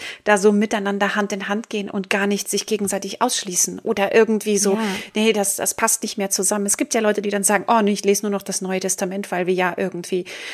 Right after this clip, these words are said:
Speaker 1: ähm, keine Ahnung, weil das ja relevanter ist und nachdem Jesus alles für uns bezahlt hat, das ist ja irgendwie so greifbar.“ Ich glaube, wir verpassen wirklich eine ganz, ganz tiefe, tiefe Wahrheit, aber auch ein Zusammenfügen Gottes. Also ich mache ja bei uns in der Gemeinde auch eine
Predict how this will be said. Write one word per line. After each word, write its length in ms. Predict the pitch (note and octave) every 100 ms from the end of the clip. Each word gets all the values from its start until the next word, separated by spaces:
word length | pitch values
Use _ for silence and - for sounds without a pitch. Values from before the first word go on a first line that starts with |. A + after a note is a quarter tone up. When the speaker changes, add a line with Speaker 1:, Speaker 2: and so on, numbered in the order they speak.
| - -
Speaker 1:
ähm, 420 | F3+ F3+ F3 F3+ -
keine 200 | A3 F#3+
Ahnung, 200 | E3+ F3
weil 80 |
das 140 | G3 G3
ja 80 | G#3
relevanter 560 | G3+ F#3+ A3 A3+ G3+
ist 300 | - G3 G3
und 340 | - F#3+ F#3 G3
nachdem 400 | G3+ F#3 A3 G3
Jesus 240 | G3 G3
alles 240 | - G3+ G3
für 100 | F#3+
uns 120 | F#3
bezahlt 500 | - A#3+ A3+ A3 G#3
hat, 100 | G3
das 120 | F#3+
ist 120 | G3 -
ja 80 | -
irgendwie 380 | G3+ G3 F#3+ G3
so 120 | F#3+
greifbar.“ 500 | - G3+ G3+ - G3 - - -
Ich 160 | G3+ -
glaube, 240 | G3+ G3
wir 80 | F#3+
verpassen 580 | - - A3 - G3 F#3
wirklich 400 | F#3+ - F#3+ -
eine 200 | F3+ F3+
ganz, 320 | - G3+ -
ganz 480 | G3 F#3+ - - - _ -
tiefe, 580 | - A3+ C4 - D4+
tiefe 480 | D4+ - B3+ - F3
Wahrheit, 540 | D#3+ E3+ - D4 - - - - - -
aber 320 | - G3+ G#3+ -
auch 240 | G#3 A3 -
ein 220 | - G#3
Zusammenfügen 800 | F#3+ - F#3 G#3 B3+ D4 - A#3+
Gottes. 320 | G#3 G3 A#3 -
Also 180 | F#3
ich 120 | F3+ -
mache 160 | F#3+
ja 60 | G3
bei 100 | F3+
uns 160 | F#3+
in 20 | F#3+
der 80 |
Gemeinde 340 | F#3+ F#3 F#3 F3+
auch 100 | F#3
eine 260 | F#3+ F#3